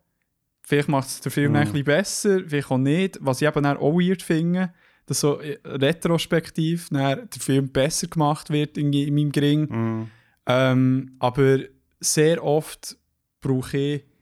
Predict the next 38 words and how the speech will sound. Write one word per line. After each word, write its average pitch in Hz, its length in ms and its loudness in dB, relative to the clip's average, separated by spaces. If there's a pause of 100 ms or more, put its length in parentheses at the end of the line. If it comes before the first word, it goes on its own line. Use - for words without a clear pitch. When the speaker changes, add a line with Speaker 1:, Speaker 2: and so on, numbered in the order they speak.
(680)
Speaker 1:
Reviews, 135 960 -2
die 120 180 -4
mir 127 180 0
bestätigen, 127 800 -2
dass 117 180 -6
etwas 120 460 -8
geil 110 320 -2
ist 113 160 -8
gsi, - 260 -10
so. 123 260 -8 (840)
Speaker 2:
Also 113 160 2
schon 156 100 4
interessant, 139 600 2
weil 120 140 2
das 131 180 -6
habe 131 120 4
ich 123 40 2
jetzt 131 200 -4
ein 147 100 2
bisschen - 100 -12
unterschlagen, 120 640 0
aber 117 380 0 (200)
das - 360 -4
mache 117 380 0
ich 123 60 -4
fast 127 220 -2
noch 127 100 0
mehr 117 400 -2
als 113 460 -2
prospektiv 127 920 -4
Reviews 120 420 -4
zu 120 100 -4
lesen, 117 180 -6
ist - 140 -10
tatsächlich 110 440 -8
auch 110 60 -6
im 110 100 -4
Nachhinein. 127 680 -4